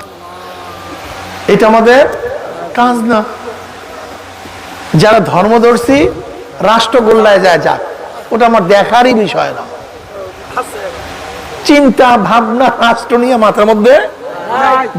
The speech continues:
শুধু কি নাই? যদি কেউ এই কথা বলে, তাহলে এ তো দুনিয়াদার, এ তো আল্লাহর ওলি না,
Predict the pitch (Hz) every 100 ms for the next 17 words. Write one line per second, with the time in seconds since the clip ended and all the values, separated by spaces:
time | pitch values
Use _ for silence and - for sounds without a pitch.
0 | 160 - - 285 226 294 - 320 302 302
1 | 262 165 - - - - - - 160 202
2 | 226 - - 240 254 294 269 233 254 -
3 | 240 170 170 185 208 262 220 160 196 -
4 | - - - - 240 247 240 208 226 220
5 | 196 190 185 185 190 208 208 208 214